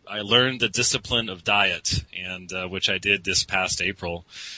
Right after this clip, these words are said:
uh, spent just a few minutes with a, with a book that, uh, gave me the, the proper insights, and, uh,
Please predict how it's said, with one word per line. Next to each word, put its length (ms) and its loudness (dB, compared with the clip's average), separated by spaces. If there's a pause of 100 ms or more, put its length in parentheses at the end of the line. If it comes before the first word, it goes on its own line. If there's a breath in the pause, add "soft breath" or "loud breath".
(280 loud breath)
uh, 260 -4
spent 300 8
just 160 6
a 40 2
few 240 8
minutes 440 6
with 140 -4
a, 100 -4
with 220 -4
a 40 -8
book 340 2
that, 360 0
uh, 260 -2
gave 220 4
me 200 0
the, 240 -18
the 60 -10
proper 380 4
insights, 720 2 (100)
and, 520 -4
uh, 200 -2